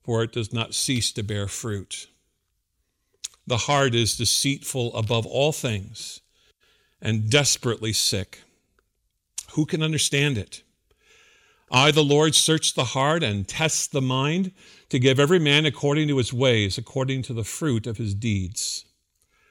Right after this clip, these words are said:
Like the partridge that gathers a brood that she did not hatch, so is he who gets riches, but not by justice. In the midst of his days they will leave him, and at the end he will be a fool.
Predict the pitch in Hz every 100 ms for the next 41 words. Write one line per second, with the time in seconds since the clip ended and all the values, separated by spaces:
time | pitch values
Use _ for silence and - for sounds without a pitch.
0 | _ _ - 104 107 110 - 135 135 -
1 | 120 107 110 110 123 123 120 113 110 113
2 | 107 120 131 120 107 110 - 120 120 113
3 | 110 110 - 123 107 85 - - - _
4 | _ _ _ _ - 156 143 127 - 143
5 | 135 117 107 117 - 127 139 - 104 98
6 | - 113 123 127 123 113 107 - 110 -
7 | - 85 - - - - _ _ _ _
8 | _ 117 117 120 135 - - 117 113 110
9 | 117 123 113 123 113 110 113 120 135 139
10 | 107 95 92 92 _ _ _ - 113 110
11 | 113 110 123 123 104 101 104 110 95 -
12 | 139 107 82 78